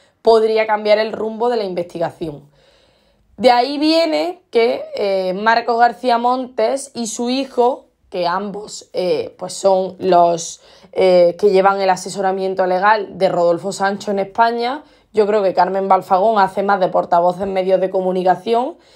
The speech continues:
pero en el caso de Marcos García Montes estamos viendo que este señor es, eh, un abogado extraordinario que parece ser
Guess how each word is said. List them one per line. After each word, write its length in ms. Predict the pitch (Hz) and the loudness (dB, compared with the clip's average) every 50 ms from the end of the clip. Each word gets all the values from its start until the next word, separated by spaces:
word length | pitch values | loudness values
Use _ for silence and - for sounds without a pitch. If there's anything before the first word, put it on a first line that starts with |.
| _ _ _ _ _ _ _ - | _ _ _ _ _ _ _ 2
pero 440 | 233 240 247 240 254 254 277 285 277 | 4 4 4 4 4 2 2 0 -2
en 180 | - 226 220 214 | -4 -4 -4 -4
el 140 | 202 196 196 | -4 -4 0
caso 300 | - 208 196 - 240 233 | 0 0 0 0 -2 -4
de 80 | 233 | -2
Marcos 340 | 226 220 226 220 - 226 214 | 0 -2 -2 -2 -2 -4 -2
García 420 | 220 220 214 220 - 240 226 214 | -2 -4 -4 -4 -2 0 0 0
Montes 380 | 214 226 226 233 240 233 - 254 262 - | 0 0 -2 -2 -2 -4 -4 -4 -4 -4
estamos 320 | - - 214 208 208 214 | -8 -10 -8 -8 -8 -6
viendo 380 | 208 226 226 220 226 247 254 254 | -6 -6 -6 -6 -8 -10 -10 -8
que 100 | - 196 | -8 -8
este 180 | 190 - 226 | -8 -8 -10
señor 520 | 208 - 226 214 214 220 220 226 240 262 254 _ _ _ _ _ _ _ _ - | -10 -8 -8 -6 -4 -2 0 0 -2 -2 -6 _ _ _ _ _ _ _ _ 2
es, 500 | - 233 233 247 247 247 - - - _ _ _ _ _ - | 2 2 2 0 -6 -10 -12 -14 -16 _ _ _ _ _ 0
eh, 500 | 196 180 175 175 175 175 180 - - _ | 0 2 2 0 -2 -4 -6 -8 -10 _
un 260 | - 247 247 247 247 | -2 0 0 2 2
abogado 580 | 240 226 226 220 214 233 247 254 220 190 170 170 | 2 2 2 2 2 4 4 2 2 0 0 -2
extraordinario 1000 | 175 147 - - 196 190 185 180 190 190 202 202 214 226 240 254 277 302 - - | -4 -8 -4 -2 -2 -2 -2 -2 -4 -2 0 0 0 0 0 -2 -2 -2 -4 -6
que 300 | - 220 220 226 226 - _ _ _ _ _ _ _ _ _ | -4 -2 -2 -4 -4 -10 _ _ _ _ _ _ _ _ _
parece 480 | - 226 226 226 226 226 226 - 240 226 | 2 2 2 2 0 -4 -4 -2 -4 -2
ser 460 | 226 - 254 254 240 196 165 - _ | -2 0 0 2 0 0 -2 -8 _